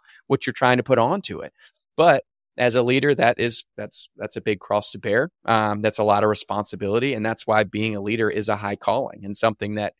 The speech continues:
somebody who is a team lead, somebody who is a parent, who is a spouse, I keep saying all those three things, but they're, they, they, they, they operate, operate in the same template.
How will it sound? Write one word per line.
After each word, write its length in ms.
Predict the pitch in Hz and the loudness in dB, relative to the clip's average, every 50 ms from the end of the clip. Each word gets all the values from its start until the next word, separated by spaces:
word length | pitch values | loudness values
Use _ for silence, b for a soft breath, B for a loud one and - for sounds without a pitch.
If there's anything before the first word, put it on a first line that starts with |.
| b b b | b b b
somebody 400 | b - 113 104 107 107 104 101 | b -4 -2 0 2 2 2 2
who 180 | 107 117 120 127 | 2 2 4 4
is 120 | 127 117 | 4 2
a 80 | 117 110 | 0 0
team 320 | - - 113 110 104 101 | 0 -2 -2 -2 -2 -2
lead, 220 | 104 107 104 101 | -4 -4 -4 -4
somebody 340 | - - 98 101 104 107 107 | -4 -6 -4 -2 -2 -2 0
who 220 | 107 113 117 127 127 | 0 0 2 2 2
is 120 | 120 104 | 2 0
a 60 | 107 | -2
parent, 380 | - - 107 101 104 104 101 110 | -4 -6 -6 -6 -6 -6 -8 -8
who 140 | 117 120 127 | -8 -6 -6
is 100 | 123 117 | -6 -4
a 60 | 104 | -4
spouse, 360 | - - - 104 104 101 - | -4 -4 -2 -4 -4 -4 -6
I 60 | - 110 | -10 -18
keep 220 | _ - - - | _ -14 -12 -10
saying 220 | - - 117 113 | -6 -4 -4 -2
all 100 | 110 110 | -2 -2
those 200 | 107 110 107 104 | -2 -4 -6 -8
three 160 | - 110 107 104 | -10 -14 -14 -10
things, 300 | - 113 123 127 113 - | -8 -8 -6 -6 -8 -10
but 180 | - 104 - - | -12 -12 -6 -4
they're, 200 | 104 104 101 - _ _ _ _ _ _ _ _ | -4 -4 -4 -4 _ _ _ _ _ _ _ _
they, 180 | - 110 113 - - | 0 2 2 2 0
they, 240 | - 104 107 107 - - - | 0 -2 -2 -2 -2 -4 -2
they, 220 | 95 113 110 101 _ - | 0 0 0 0 _ -2
they 180 | 110 107 95 | -2 0 2
operate, 380 | - 110 120 - - 135 - - - | 4 4 2 4 2 -2 -2 -2 -2
operate 380 | - 104 113 - - 127 117 110 | 0 0 2 2 2 0 2 2
in 120 | 113 110 | 0 -2
the 60 | 107 101 | -2 -4
same 260 | - - 110 107 104 | -2 -2 -2 -2 -2
template. 400 | - - 127 151 - 113 101 | -2 -4 -4 -4 -2 -4 -4